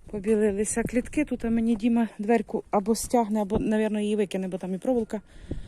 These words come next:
вже порвана. Теж повибілювала клітки.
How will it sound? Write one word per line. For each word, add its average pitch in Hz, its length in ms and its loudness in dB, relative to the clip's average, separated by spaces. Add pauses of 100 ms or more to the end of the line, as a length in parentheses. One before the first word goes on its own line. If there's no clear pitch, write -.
(200)
вже 202 160 -6
порвана. 208 500 2 (1040)
Теж 220 260 2
повибілювала 214 720 0
клітки. 302 500 0